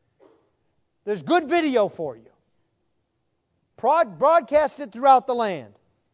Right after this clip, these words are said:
In this way, Ahithophel knows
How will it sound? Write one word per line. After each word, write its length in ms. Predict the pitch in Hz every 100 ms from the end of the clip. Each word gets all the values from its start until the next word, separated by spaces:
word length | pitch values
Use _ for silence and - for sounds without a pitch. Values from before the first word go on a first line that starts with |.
| _ _ _ 302
In 240 | 294 220
this 340 | 359 392 -
way, 380 | 285 339 262 190
Ahithophel 640 | 214 226 311 320 - 254 220
knows 420 | 202 170 180